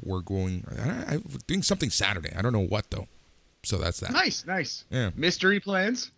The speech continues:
Speaker 1: Yeah.
Speaker 2: The mystery box, always good.
Speaker 1: Yeah, pretty much. Um, how about you? What's going on?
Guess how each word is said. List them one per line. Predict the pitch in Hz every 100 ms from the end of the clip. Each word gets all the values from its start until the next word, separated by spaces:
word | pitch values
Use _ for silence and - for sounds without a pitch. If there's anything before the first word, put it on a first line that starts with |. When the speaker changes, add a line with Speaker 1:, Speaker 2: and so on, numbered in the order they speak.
| -
Speaker 1:
Yeah. | 131 156
Speaker 2:
The |
mystery | 160 156 170 165
box, | 147 156 190 -
always | 160 170 156
good. | 156 190 226 - -
Speaker 1:
Yeah, | - - - -
pretty | 127
much. | 117 104 - - - - -
Um, | - 95 92 90 87 92
how | 135
about | 185 208
you? | 262 180 -
What's | 113 -
going | 147
on? | 147 107